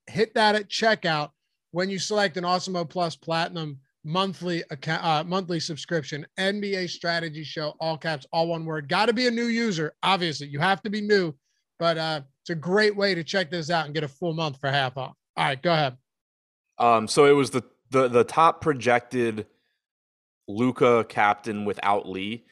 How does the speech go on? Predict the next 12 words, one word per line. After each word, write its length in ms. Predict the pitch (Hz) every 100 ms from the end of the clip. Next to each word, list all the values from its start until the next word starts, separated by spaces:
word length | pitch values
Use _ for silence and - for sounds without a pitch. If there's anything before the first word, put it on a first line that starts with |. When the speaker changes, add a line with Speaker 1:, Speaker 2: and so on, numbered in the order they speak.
| _ -
Speaker 2:
was 240 | 110 104
the 180 | 95 104
twenty-second 880 | - 131 123 113 - 107 110 98 92
highest 520 | - 98 98 92 - - _ _ _ _ _ _ _ -
overall 320 | 131 113 107
projected 400 | 95 92 90 -
lineup 320 | 92 87 85 -
that, 220 | 90 -
that 120 | 95
I 100 | 90
had. 260 | 90 87 82 - - -
Um, 440 | 101 95 92 92